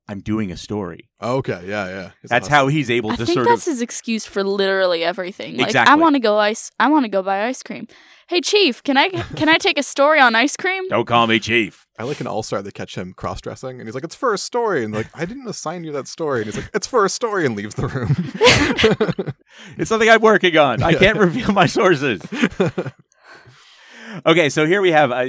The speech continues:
Speaker 1: and so there are different exhibits. You can, uh, you can, there's a robot that, uh, that can bend steel girders.
Speaker 2: Mm-hmm.
Speaker 1: Uh, you can ride on a flying Superman.
Speaker 2: I'd wanna do that, frankly. That
Speaker 1: And
Speaker 2: sounds fun.
Speaker 1: you can, uh,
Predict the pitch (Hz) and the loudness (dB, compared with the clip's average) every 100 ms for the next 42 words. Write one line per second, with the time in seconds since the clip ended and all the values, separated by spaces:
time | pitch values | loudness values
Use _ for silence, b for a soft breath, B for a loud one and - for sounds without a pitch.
0 | 113 127 127 147 175 175 175 240 226 196 | -4 -6 -6 -2 0 0 0 -2 -2 -2
1 | 143 160 87 - 120 120 135 117 110 101 | 2 0 0 -6 -4 -2 -2 -2 -2 -4
2 | 95 98 113 107 113 98 _ - 120 113 | -4 -8 -10 -8 -8 -10 _ -4 -2 -2
3 | 110 170 180 208 - _ _ 117 110 104 | 2 4 4 0 -2 _ _ -4 -4 -4
4 | - 107 98 - 104 - 101 117 110 131 | -4 -4 -4 -10 -16 -14 -10 -8 -2 0
5 | 131 139 131 - _ - - 147 127 123 | 0 0 -6 -8 _ -14 -2 0 2 0
6 | 143 196 233 - - 104 95 - - - | 0 -2 -6 -20 -20 -18 -18 -20 -12 -10
7 | 107 123 131 107 120 131 160 139 113 - | -8 -6 -6 0 2 4 2 0 -4 -4
8 | 135 131 - 165 160 185 190 214 240 - | -4 -4 -6 -6 -6 -6 -6 -8 -12 -8
9 | 135 160 127 95 95 92 87 - 92 95 | -6 -4 -4 -6 -10 -10 -12 -12 -14 -14
10 | 104 104 131 143 - 95 120 - 135 147 | -14 -6 -4 -4 -8 -16 -16 -6 -4 -2
11 | 156 127 107 98 | -2 -2 -6 -6